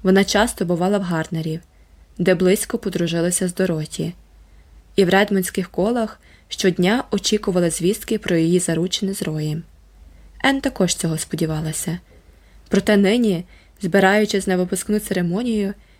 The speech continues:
вона відклала Роєві фіалки на бік і взяла із собою Гілбертові конвалії. Вона не могла пояснити свого вчинку. Та в цю мить здійснення давно виплаканих мрій,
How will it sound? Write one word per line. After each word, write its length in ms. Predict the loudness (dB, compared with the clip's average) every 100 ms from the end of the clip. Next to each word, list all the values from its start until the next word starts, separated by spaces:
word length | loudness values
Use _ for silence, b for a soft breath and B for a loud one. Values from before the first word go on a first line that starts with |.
| b 0
вона 320 | 2 4 2
відклала 540 | 0 0 -2 2 2
Роєві 380 | 2 2 2 -2
фіалки 500 | -2 -2 -2 -2 -2
на 120 | -2
бік 420 | -2 -4 -6 -12 _ _ _ _ _ _ 0
і 60 |
взяла 300 | 2 2 0
із 180 | 0 0
собою 520 | -2 0 0 0 -2 -4 -4
Гілбертові 560 | -2 0 -2 -4 -6
конвалії. 680 | -4 -4 -4 -6 -6 -4 -6 -8 -20 _ -14 -12 -12 -16 -20 -20 -20 -20 -12 0
Вона 220 | 4 4
не 100 | 2
могла 280 | 0 0 -2
пояснити 540 | 0 -2 0 -2 -4
свого 280 | -4 -4 -4
вчинку. 500 | -4 -4 -6 -8 -16 -18 -20 -20 -20 -20 -10 -6 0
Та 100 | 0
в 60 |
цю 180 | 2 2
мить 360 | 2 0 -4 -18 _ -6
здійснення 640 | -4 2 2 2 0 0
давно 460 | 2 0 2 0 0
виплаканих 680 | 0 0 -2 -4 -4 -2 -2
мрій, 380 | -2 -2 -4